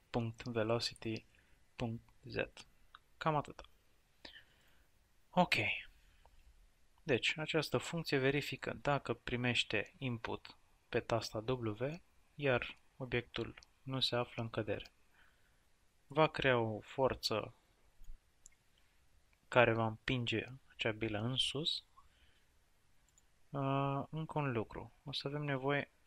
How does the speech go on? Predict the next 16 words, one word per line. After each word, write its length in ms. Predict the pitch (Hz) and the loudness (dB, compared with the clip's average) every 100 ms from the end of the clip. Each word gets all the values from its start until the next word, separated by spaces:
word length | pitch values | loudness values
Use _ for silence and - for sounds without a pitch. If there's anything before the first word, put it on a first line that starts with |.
| _ | _
imediat 340 | - 156 147 135 | -6 -2 2 2
după 140 | 127 | 2
ce 140 | - 131 | 2 2
este 240 | 113 - | 0 -2
apelată 480 | 117 120 127 123 110 | -2 0 2 2 -2
această 460 | 110 - 113 - | 0 -2 -2 -6
funcție, 580 | - - 139 - 143 143 _ _ - - _ - _ _ _ _ | -10 -8 -8 -4 -4 -4 _ _ -20 -20 _ -20 _ _ _ _
cade 540 | - 131 107 117 147 - _ _ - - - | 2 4 6 4 2 -2 _ _ -20 -20 -18
să 180 | - - | -12 -4
devină 520 | 127 117 139 147 143 - _ - - - | -2 -2 -2 -2 -4 -10 _ -20 -20 -6
adevărat, 720 | 143 135 131 135 127 - - _ - _ | -4 -2 2 4 2 0 -20 _ -20 _
deoarece 460 | - 107 110 123 127 | -4 -2 2 2 2
ne 180 | 117 117 | 0 -2
aflăm 340 | 120 - 123 | -2 -2 -2
în 80 | 135 | -2
cădere. 460 | 139 135 120 - | -2 2 2 0